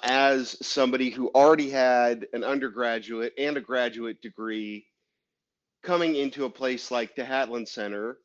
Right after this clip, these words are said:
uh, where, uh, it's an organization based in Northern California. The parent company is Wayfinder Family Services, and they are designed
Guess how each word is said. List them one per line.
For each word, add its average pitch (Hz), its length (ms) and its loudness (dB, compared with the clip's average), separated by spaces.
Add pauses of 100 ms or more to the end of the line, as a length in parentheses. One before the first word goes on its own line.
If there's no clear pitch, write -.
(120)
uh, 107 320 -2
where, 110 640 -4 (100)
uh, 131 140 -4
it's 151 240 -6
an 151 80 0
organization 135 1040 0 (340)
based 165 420 2
in 135 460 2
Northern 127 420 -2
California. 135 1080 0 (360)
The 113 100 -4
parent 135 440 -4
company 117 500 -6
is 101 320 -8
Wayfinder 117 840 -6
Family 110 400 -8
Services, 120 920 -6 (880)
and 160 160 6
they 185 120 6
are 185 120 6
designed 147 960 0